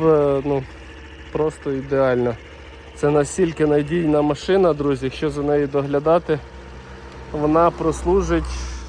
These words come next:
більше ста тисяч, двигунчики ходять, тобто дуже-дуже надійна. Габарит у нас є тут і окремо фара тут. Ближній, дальній працює.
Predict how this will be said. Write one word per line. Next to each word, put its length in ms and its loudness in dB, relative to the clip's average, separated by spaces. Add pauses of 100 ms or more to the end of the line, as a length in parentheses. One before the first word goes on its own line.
(560)
більше 360 -4
ста 300 -4
тисяч, 460 -6
двигунчики 760 -4
ходять, 500 -6
тобто 260 -10
дуже-дуже 640 -8
надійна. 480 -4 (500)
Габарит 500 -2
у 40 -2
нас 220 -4
є 140 0
тут 240 -2 (540)
і 140 0
окремо 400 0
фара 380 0
тут. 260 -6 (240)
Ближній, 520 -2
дальній 360 -2
працює. 600 -2